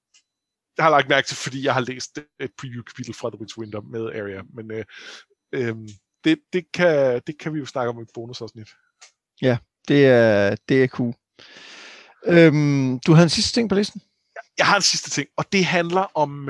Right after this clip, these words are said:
Speaker 1: den her skurketale. Og, øh, det handler om det, han siger om Aegon.
Speaker 2: Ja.
Speaker 1: Øh, fordi Kevin er sådan lidt, "Nej, nej, Aegon døde," og så siger,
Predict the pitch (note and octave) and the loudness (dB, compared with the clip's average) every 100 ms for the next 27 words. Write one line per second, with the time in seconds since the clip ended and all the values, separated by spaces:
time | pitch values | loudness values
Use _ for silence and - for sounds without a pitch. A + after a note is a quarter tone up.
0 | C3+ E3 D#3 E3+ D3+ - C#3 C3+ - B2 | -6 -6 -6 -10 -10 -10 -8 -10 -8 -8
1 | A2+ A2+ _ _ _ _ _ _ _ _ | -8 -10 _ _ _ _ _ _ _ _
2 | - C#3 C3 C3+ B2+ C3+ C3 D3 E3+ F3 | -4 -2 0 -2 -2 -2 -2 0 0 0
3 | C3 - D#3 E3+ - E3+ F#3 D#3+ D3 E3 | -6 -2 -2 0 0 2 0 0 0 -2
4 | B2 G#2+ _ _ _ _ _ _ _ _ | -4 -8 _ _ _ _ _ _ _ _
5 | _ _ _ _ _ _ - - D3+ G#3 | _ _ _ _ _ _ -20 -2 0 0
6 | - - - _ - C#3+ C#3 C3 B2+ B2+ | -4 -20 -20 _ 2 4 6 4 4 2
7 | C3+ _ - D#3 - F3 - _ _ _ | -2 _ -4 -4 -2 -4 -4 _ _ _
8 | _ _ _ - F#3 F3+ G3+ E3+ E3+ C#3+ | _ _ _ -4 2 2 2 0 -2 0
9 | C#3 D3 - - E3 F3+ D#3 D3+ - _ | 0 -2 -18 -2 4 6 4 2 -4 _
10 | _ _ _ _ _ - _ - E3 E3+ | _ _ _ _ _ -20 _ 0 0 2
11 | F#3 - C3+ B2 C#3 D3+ - _ C3+ - | 0 0 -2 0 -2 -4 -8 _ -6 -2
12 | - - D3 C3 B2 | 0 -2 0 2 2